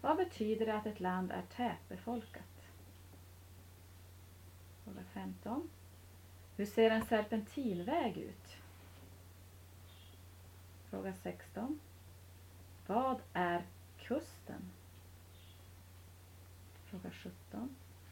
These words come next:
Området mellan två bergstoppar kallas för vad då? Fråga arton.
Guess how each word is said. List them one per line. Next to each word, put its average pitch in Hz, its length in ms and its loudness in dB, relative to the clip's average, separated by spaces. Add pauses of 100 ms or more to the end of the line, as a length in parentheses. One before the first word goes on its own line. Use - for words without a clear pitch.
(720)
Området 302 600 10
mellan 302 440 8
två 208 220 2
bergstoppar 185 840 4 (240)
kallas 185 480 4
för 196 160 0
vad 196 180 0
då? 277 280 2 (2250)
Fråga 190 280 0
arton. 190 640 -2